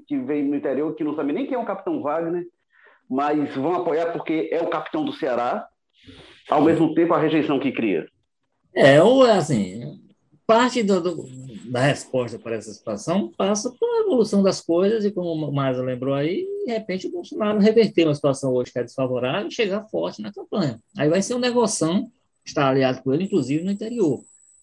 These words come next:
Speaker 2: Né? O Bo-, o, o capitão, no caso, vai ter que contar com isso para espantar, inclusive, isso que aconteceu no, na semana passada, que foi uma parte da bancada que gostaria de estar lá e, e costuma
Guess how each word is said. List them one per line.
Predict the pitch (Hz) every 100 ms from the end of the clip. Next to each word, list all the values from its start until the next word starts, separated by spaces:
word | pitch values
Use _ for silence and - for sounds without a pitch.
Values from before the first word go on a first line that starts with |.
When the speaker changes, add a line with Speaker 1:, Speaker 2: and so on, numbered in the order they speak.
| _ _ _ _
Speaker 2:
Né? | 127 156
O | 151
Bo-, | 107 127 123
o, | 123 117 110
o |
capitão, | - 127 - 127
no | 120
caso, | - 131 147
vai | 156
ter | - 135
que | 139 151
contar | 180 151 123
com | - 110
isso | 123 190 185 104 - _ -
para | 170 185
espantar, | - 220 175 185 202
inclusive, | 208 196 196 214 233 220 208
isso | 185 -
que | 196
aconteceu | 202 196 180 - 151
no, | 139 135 135
na | 127
semana | 123 131 135
passada, | 143 143 202 233
que | 277
foi | 370
uma | 381
parte | - 226 208
da | 214
bancada | 208 196 165 143 139
que | - 131 - _ 117
gostaria | 143 - 110 131 196
de | 151
estar | - 131 107
lá | 113 139 139
e, | 120 - _ _
e | 113
costuma | - 135 - - 196 214 143